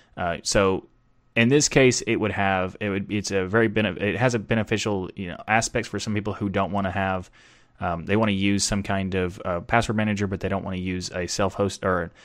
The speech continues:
they don't wanna use the existing things like LastPass that have, you know, premium services that you have to pay for to use them, or something like, uh, KeePass, which requires you to have a bunch of different, uh, versions of,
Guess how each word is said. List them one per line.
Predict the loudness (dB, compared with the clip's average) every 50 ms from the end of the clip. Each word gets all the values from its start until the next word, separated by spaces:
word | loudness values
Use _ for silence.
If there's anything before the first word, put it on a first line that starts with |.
| -12 -4
they | 0 2
don't | 2
wanna | 2 4
use | 2 2 0 0 -4
the | -4 -4 -2 -2 -4 -6 -10 _ _ _ _ _ _ _ _ _ _ _ -6
existing | -4 -2 2 2 2 2 0 -2 -2
things | -2 -2 -2 0
like | -2 -2 -2
LastPass | 0 0 0 0 0 -2 -6 -4 -4 -4 -4 -6 -6
that | -6 -4 -4 -4
have, | -2 -2 0 0 -2 -4 -6 -10 -14 -10 -8
you | -4
know, | -4 -4 -4
premium | -4 -6 -2 0 0 0 0 0 -2 -2
services | -2 -2 -2 -2 -2 -2 -2 -4 -4
that | -2 -4 -4 -4
you | -4
have | -4 -4
to | -6 -8
pay | -6 -4 -4 -4
for | -4 -6 -6 -6 -6
to | -6 -6
use | -2 -2 0 0
them, | 0 -2 -2 -4 -6 _ _ -20 -20 -20 _ _ _
or | -4 0 0 2 2 2 2 0 -2 _ _ _ _ _ -12
something | -6 -6 -4 -2 -2 -2
like, | -2 0 -2 -2 -2 -4
uh, | -4 -6 -4
KeePass, | -4 0 0 0 2 2 2 2 2 0 -2
which | -6 -6 -2
requires | -2 -2 -2 0 2 4 4 4 2 0 -2
you | -2
to | -2
have | -2 -2 -2 -2
a | -2 -2
bunch | -2 -2 -2 -2 -2 -4
of | -4
different, | -4 -4 -4 -4 -6 -8 -8 -10 -10
uh, | -8 -8 -6 -6 -8 -10 _ _ _ _ _ _ _ _ _ _ _ _
versions | -8 -4 2 2 4 4 4 2 2 2 2 2 0 -2 -6 -12 _ _ -20 -20 _ _ -10
of, | -4 0 2 2 2 2 0 -2 -6 -16